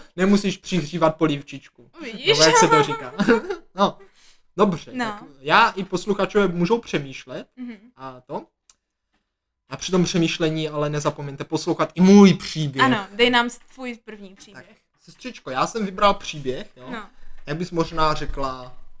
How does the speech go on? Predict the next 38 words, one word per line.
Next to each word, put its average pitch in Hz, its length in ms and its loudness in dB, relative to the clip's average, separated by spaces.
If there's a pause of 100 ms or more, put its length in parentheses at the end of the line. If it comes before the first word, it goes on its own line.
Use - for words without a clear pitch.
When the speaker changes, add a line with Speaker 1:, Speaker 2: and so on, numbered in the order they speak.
Speaker 1:
trošku 143 280 -10
čekaný. 135 560 -4 (280)
Speaker 2:
Ale, 220 240 -4
ale. 208 320 -12 (380)
Speaker 1:
I 156 80 -4
když 196 140 4
možná 196 240 2
i 170 100 -8
nečekaný. 147 400 -8 (240)
Speaker 2:
No, 453 240 6
uvidíme. 202 380 -6
Speaker 1:
Vybral 190 300 4
jsem 190 200 -2
příběh, 156 400 0
který 147 240 -4
souvisí 147 380 -8
trošku 151 380 -8
i 165 80 -2
s 147 60 0
jídlem 139 420 -8
a 147 80 -8
s 139 60 -10
láskou 143 420 -6
a 151 60 -6
se 143 100 -8
vším, 139 380 -20 (140)
Speaker 2:
Oh. 208 320 -6
Speaker 1:
protože 151 180 -2
to 160 120 -2
příběh, 151 540 -4
jak 127 140 -12
jsme 147 140 -10
s - 80 -12
pampeliškou 143 760 -6 (220)
jeli 143 260 -2
spolu 139 340 -12
na 147 100 -4
piknik. 143 500 -10